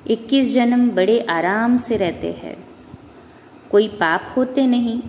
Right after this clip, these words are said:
जो त्राही त्राही करनी पड़े। तो ये तुमको बाप, टीचर, सद्गुरु समझा रहे हैं।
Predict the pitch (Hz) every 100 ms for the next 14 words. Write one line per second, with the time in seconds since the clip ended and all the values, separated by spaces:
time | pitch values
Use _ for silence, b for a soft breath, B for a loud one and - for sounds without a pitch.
0 | - - - 233 220 190 202 220 220 208
1 | 214 214 202 202 196 196 190 196 226 -
2 | - - - - - 165 170 160 170 294
3 | B B B - - 214 220 220 254 254
4 | 180 165 185 220 220 - 208 190 - 202
5 | 202 208 208 156 - 180 180 196 196 170
6 | 160 156 175 170 151 156 151 156 175 170
7 | 170